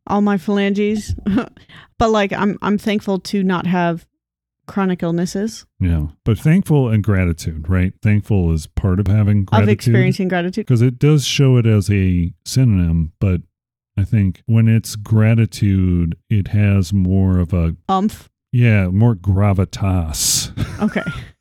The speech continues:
Speaker 1: <laughs> Okay.
Speaker 2: More,
Speaker 1: Oh.
Speaker 2: more of a impact.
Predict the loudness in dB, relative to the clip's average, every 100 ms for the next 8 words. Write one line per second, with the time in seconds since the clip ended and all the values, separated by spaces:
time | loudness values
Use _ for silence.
0 | _ _ -4 -4 -6 -16 _ -20 -20 _
1 | _ -6 0 4 2 0 -6 0 4 6
2 | 6 4 2 2 2 2 2 -2 -4 -10